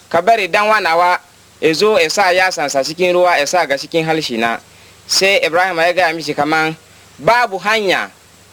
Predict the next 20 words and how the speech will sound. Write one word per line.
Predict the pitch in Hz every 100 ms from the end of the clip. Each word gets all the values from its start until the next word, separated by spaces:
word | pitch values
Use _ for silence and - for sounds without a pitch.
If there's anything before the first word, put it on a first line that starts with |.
| -
da | 160 175
ya | 214 202
iya | 185 165
bi | 165 190
ya | 139
zo | 147 175 170
wurinku, | 170 175 170 104 - - -
haka | 220 196
ne | 185
ku | 147 185
ko | 175 147
ba | 143 170
ku | 151
iya | 143
ku | 120
zo | 113 139
wurin | 143 139
mu | 123 113
nan | 113 95
ga." | 92